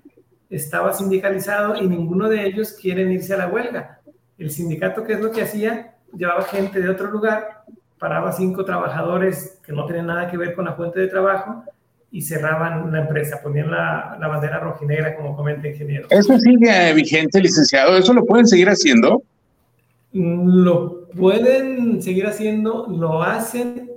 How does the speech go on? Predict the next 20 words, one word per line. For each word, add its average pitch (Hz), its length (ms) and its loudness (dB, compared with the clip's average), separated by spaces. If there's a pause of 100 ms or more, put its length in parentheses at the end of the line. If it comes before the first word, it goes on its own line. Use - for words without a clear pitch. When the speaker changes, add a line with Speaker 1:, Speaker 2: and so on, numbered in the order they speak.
Speaker 1:
pero 175 180 -6
ya 180 160 -2
en 208 180 -4
muy 214 760 -4
pequeña 190 360 -4
medida. 165 420 -4 (560)
Si 165 560 -6
nos 170 220 0
remontáramos 180 800 -2 (100)
treinta, 196 480 -2
cuarenta 180 320 -2
años 202 240 -6
atrás, 185 480 -6 (320)
te 190 100 -12
paraban 180 360 -4
una 202 100 -6
empresa 190 800 -4
inmediatamente 160 600 -6
los 170 120 -10
sindicatos. 160 640 -10